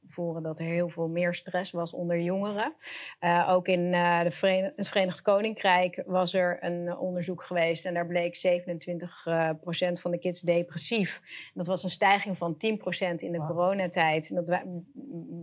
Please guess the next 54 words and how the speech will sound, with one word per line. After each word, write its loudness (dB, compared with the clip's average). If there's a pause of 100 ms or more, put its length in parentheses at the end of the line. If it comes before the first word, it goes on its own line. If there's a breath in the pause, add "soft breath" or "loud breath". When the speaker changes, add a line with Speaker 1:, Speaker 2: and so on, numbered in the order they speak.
(140)
Speaker 1:
was -4
equivalent -2
aan -12
zestigduizend 0
kinderen 0
die -6
zich -4 (400 loud breath)
gestrest 0
en -6
onprettig 0
voelen. -6 (1040 soft breath)
Ja, 0
wat 0
doen 2
we -2
om 0
ze -6
te -4
helpen 2
en -2
om, -4
eh, -2
om -4
ze -6
te -4
leren 0
hoe -2
dat -2
te -4
beteugelen? 0
Ik -6
heb -2
nog -8
niks -4
uitgerold -4
zien -6
worden. 0
En 2
in 2
Nederland 4
is 0
het -4
hetzelfde. 2
We 0
hadden 4
vijfenveertig 2
procent 0
stijging 0
van -4
het -2
gebruik 2
van -4
de -2
kindertelefoon. -2